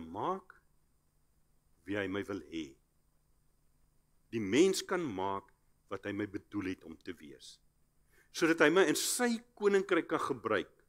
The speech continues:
nie in my eie koninkryk nie. Dis die enigste rede. Dit het die Here Jesus baie helder en baie duidelik, nie in fyn skrif nie, vir die skares wat hom gevolg het, vir sy disippels gesê, by meer as een geleentheid.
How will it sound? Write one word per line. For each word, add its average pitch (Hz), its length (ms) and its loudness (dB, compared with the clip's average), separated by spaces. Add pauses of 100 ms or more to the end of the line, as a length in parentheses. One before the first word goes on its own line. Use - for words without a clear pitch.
(680)
nie 170 80 8
in 165 80 6
my 139 160 4
eie 107 160 2
koninkryk 80 480 -10
nie. - 200 -20 (680)
Dis 160 160 2
die 170 120 -2
enigste 139 360 2
rede. 82 300 -8 (840)
Dit 180 160 10
het 233 100 0
die 214 120 0
Here 170 140 8
Jesus 151 340 0 (160)
baie 170 260 4
helder 127 300 4
en 117 160 -2
baie 143 260 6
duidelik, 117 380 2 (320)
nie 185 160 0
in 202 100 0
fyn 190 320 4
skrif 104 380 -2
nie, 73 80 -12 (420)
vir - 140 4
die 131 40 0
skares 185 640 2
wat 131 140 2
hom 123 100 -2
gevolg 143 480 2
het, - 120 -4 (260)
vir 113 100 -8
sy 127 180 0
disippels 123 520 -2
gesê, 104 300 -2 (640)
by 131 140 4
meer 104 340 0
as - 140 -8
een 98 140 -4
geleentheid. 82 580 -10